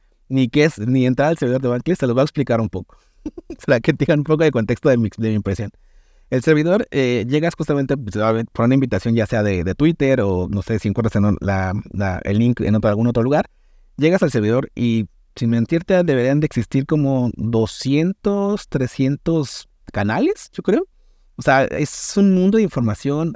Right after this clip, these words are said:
Hay mucha gente, por supuesto, súper organizada, haciendo cosas muy específicas para la, para la dao. Y la primera vez que llegué ahí, no entendí nada. O sea,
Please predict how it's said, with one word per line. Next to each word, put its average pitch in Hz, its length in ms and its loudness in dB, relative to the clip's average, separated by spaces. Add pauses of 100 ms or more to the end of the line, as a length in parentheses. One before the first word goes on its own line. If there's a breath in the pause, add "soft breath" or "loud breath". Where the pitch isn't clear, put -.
Hay 139 220 0
mucha 151 360 0
gente, 151 300 0 (120)
por 101 120 -4
supuesto, 117 300 -6
súper 139 320 0
organizada, 120 500 -2 (300)
haciendo 120 320 0
cosas 127 240 -4
muy 143 140 2
específicas 117 480 -2
para 92 220 -4
la, 92 200 -4
para 107 280 -6
la 101 100 -4
dao. 110 220 -6 (420)
Y 131 80 0
la 131 120 4
primera 151 240 2
vez 185 120 -2
que 190 100 0
llegué 110 220 2
ahí, 127 280 0
no 135 160 -2
entendí 151 340 2
nada. 139 340 -2
O 98 40 -8
sea, 120 180 0